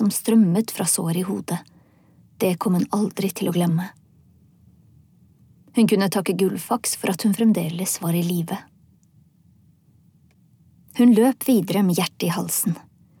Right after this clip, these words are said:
kjente blodsmaken i munnen og stoppet et øyeblikk for å få igjen pusten. Foten smertet.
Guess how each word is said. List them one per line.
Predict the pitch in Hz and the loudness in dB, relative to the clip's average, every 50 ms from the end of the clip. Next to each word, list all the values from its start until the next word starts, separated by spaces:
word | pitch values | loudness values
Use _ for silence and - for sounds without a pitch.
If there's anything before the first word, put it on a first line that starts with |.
| _ _ _ _ _ | _ _ _ _ _
kjente | - - 226 220 196 165 190 180 | -2 0 2 2 2 2 2 2
blodsmaken | 170 196 190 175 160 - - 165 165 165 - 196 190 | 4 4 4 2 0 -2 -2 -2 -2 -2 0 0 2
i | 190 180 | 2 4
munnen | 175 165 170 220 226 226 - - - | 4 4 4 4 2 2 -2 -8 -6
og | - - - | -4 -2 0
stoppet | - 233 226 - - - 196 | 0 0 -2 -2 -2 -4 -4
et | 170 - - | -2 -2 -2
øyeblikk | 202 185 170 - 208 - - | -2 -2 0 -2 -4 -4 -4
for | - - 170 | -4 -4 -4
å | - | -2
få | - 190 | -2 -2
igjen | 180 170 165 156 | 0 0 0 -2
pusten. | - 165 - - - - 196 - - _ _ _ _ _ _ _ _ _ _ _ _ _ _ _ _ _ _ - | -2 -2 -4 -2 -2 -4 -4 -6 -6 _ _ _ _ _ _ _ _ _ _ _ _ _ _ _ _ _ _ -14
Foten | - - - 175 165 165 - - - 190 180 | -8 -6 -4 -4 -4 -4 -6 -2 0 0 0
smertet. | 170 - - 175 165 - _ - - 190 - _ - - | 0 0 -2 -4 -4 -4 _ -8 -8 -8 -8 _ -18 -20